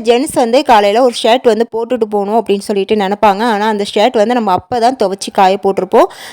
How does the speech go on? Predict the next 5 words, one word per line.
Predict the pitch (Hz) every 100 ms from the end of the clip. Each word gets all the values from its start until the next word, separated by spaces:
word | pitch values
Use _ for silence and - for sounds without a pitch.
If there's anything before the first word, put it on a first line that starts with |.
| -
சுத்தமா | - 277 - 302 311
வந்து | 233 262
அது | 240
காஞ்சிருக்கவே | - 214 254 269 247 214 -
காஞ்சிருக்காதுங்க. | 214 202 208 208 190 190